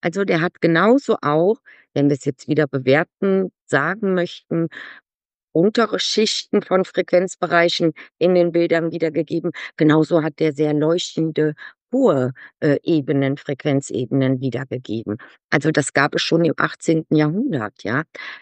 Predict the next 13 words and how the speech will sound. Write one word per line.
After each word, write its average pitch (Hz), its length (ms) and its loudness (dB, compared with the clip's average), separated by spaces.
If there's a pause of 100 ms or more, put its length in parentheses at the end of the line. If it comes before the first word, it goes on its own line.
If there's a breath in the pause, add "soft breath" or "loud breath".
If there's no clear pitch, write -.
(100)
Ganz 208 260 0
hervorragend. 190 520 0
Diese 170 180 0
Bilder 196 340 2
gibt 190 260 -2
es - 180 -6
doch - 240 -4 (340 soft breath)
teilweise 190 520 0
zu 160 200 -6
sehen 180 420 2 (300 loud breath)
im 151 160 0
Internet, 202 560 0
aber 165 300 -2